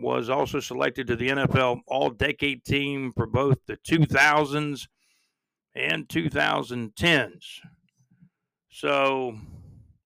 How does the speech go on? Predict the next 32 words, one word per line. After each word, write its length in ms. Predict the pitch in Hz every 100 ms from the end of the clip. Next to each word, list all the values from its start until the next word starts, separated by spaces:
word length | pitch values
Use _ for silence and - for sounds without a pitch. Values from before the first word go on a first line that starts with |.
| _ _ _ _ _ _ _ _ _
that's 260 | 165 151 -
interesting. 880 | 185 165 156 - 156 160 156 - - - - - _ _ _ _ _ _ _
Um, 460 | 147 131 135 127 117
he 80 | 147
didn't 240 | 165 139
play 220 | 131 156
the 160 | 135 135
entire 340 | 123 143 151
decade 400 | 131 143 143 143
of 100 | 135
two 160 | - 135
thousand 440 | 135 135 120 120
ten, 180 | 135 131
but 80 | 127
it 60 |
looks 160 | 143 -
like 100 | 135
he 80 | 120
wrapped 320 | 117 127 135
his 160 | 123 -
career 320 | 123 127 131
up 220 | 127 -
with 100 | 113
the 80 | 110
Ravens 560 | 113 143 139 139 135
in 140 | 113 113
twenty 320 | 117 131 127
sixteen 560 | - 131 - 139 135 127
and 120 | 113
the 60 |
Seattle 380 | 110 147 127 120
Seahawks 580 | 110 147 120 123 120 -